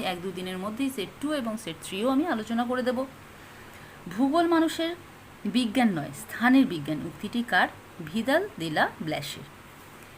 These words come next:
এর পরেরটা দেখো, দু নম্বরে নরমাল এমসিকিউ রয়েছে, জৈব ভূরাসায়নিক চক্র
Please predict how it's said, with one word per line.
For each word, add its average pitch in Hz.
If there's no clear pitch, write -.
এর 294
পরেরটা 156
দেখো, 143
দু 240
নম্বরে 277
নরমাল 202
এমসিকিউ 233
রয়েছে, 254
জৈব 262
ভূরাসায়নিক 262
চক্র 202